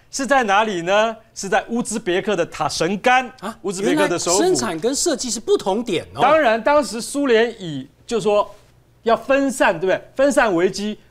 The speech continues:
Speaker 1: 万一被美国的核弹击中的话，这个分散的观念是好了。可是当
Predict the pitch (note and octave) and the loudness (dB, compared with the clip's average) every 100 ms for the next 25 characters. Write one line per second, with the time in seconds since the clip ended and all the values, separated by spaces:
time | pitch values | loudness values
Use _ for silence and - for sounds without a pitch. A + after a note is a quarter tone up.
0 | - B3 A3+ A#3 B3 G#3 D#3+ C3 C#3+ D3 | -2 0 2 0 0 0 -2 -4 -2 0
1 | F#3 F#3+ D#3 F3+ G3+ D#3+ D3+ F#3 D#3 C#3+ | 0 -2 -2 0 0 -2 -4 -2 -2 0
2 | D#3+ - - - C4+ C4+ C#4 C4 A3+ B3+ | -2 -2 -10 -2 2 2 2 2 2 2
3 | C4 G3+ F3+ D#3 D3+ - - B3 B3 B3 | 2 2 2 0 -2 -10 0 4 6 4
4 | E4+ D#4 E4 D#4+ | 2 2 4 4